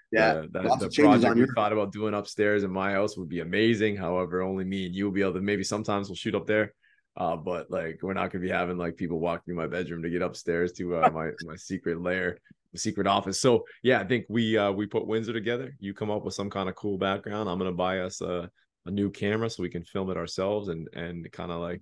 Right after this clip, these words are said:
Speaker 2: cut out that part of it and just get it done. We don't have to rely on a third party to come in, and we can just send it off to be edited. I think that's the, uh, the key to this, to this victory, man. And speaking of, you're up there with, uh,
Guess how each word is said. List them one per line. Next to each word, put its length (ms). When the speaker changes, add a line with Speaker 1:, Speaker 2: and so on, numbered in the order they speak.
Speaker 2:
cut 180
out 140
that 260
part 220
of 100
it 160
and 120
just 180
get 140
it 120
done. 240
We 80
don't 80
have 120
to 60
rely 200
on 80
a 80
third 320
party 280
to 80
come 180
in, 220
and 180
we 80
can 80
just 240
send 220
it 80
off 160
to 80
be 120
edited. 340
I 20
think 140
that's 340
the, 220
uh, 380
the 120
key 260
to 120
this, 380
to 80
this 180
victory, 320
man. 220
And 320
speaking 360
of, 180
you're 200
up 160
there 140
with, 240
uh, 360